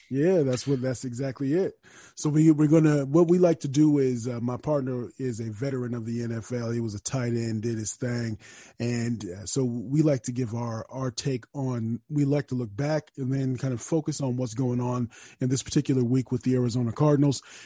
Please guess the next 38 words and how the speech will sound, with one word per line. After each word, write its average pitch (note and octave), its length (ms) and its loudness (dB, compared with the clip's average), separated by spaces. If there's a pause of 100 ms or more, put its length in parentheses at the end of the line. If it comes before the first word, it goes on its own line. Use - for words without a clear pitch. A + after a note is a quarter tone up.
(120)
And G3+ 260 6
then E3 160 8
we C#3 300 6
look C3+ 240 2
ahead B2 320 0
in A2+ 100 0
terms A#2 400 -2
of A2 140 -4
looking A#2+ 280 -2
at A2+ 180 -4
their, A2 260 -2
their G#2+ 220 -4
opponent. A#2 440 -2 (320)
So, B2+ 520 4
uh, A2 220 -2
so D#3+ 340 -2
this E3 360 2
week, D3 280 4 (100)
of C3 140 -10
course, C#3+ 320 2
the, C3 200 2
the A2+ 220 -4
Cardinals C3 420 0
are A#2 60 -4
coming B2+ 260 0
off A#2+ 240 -2
of G2 80 -8
a G#2 80 -4
win D#3 360 6 (300)
against A#2+ 520 -2
the, A2+ 420 -2
against A#2 400 -4
the A#2 160 -2
lowly B2 560 0
New B2 140 0
York A#2 340 -2
Jets. D3+ 380 4 (340)
Uh, G#2 220 -6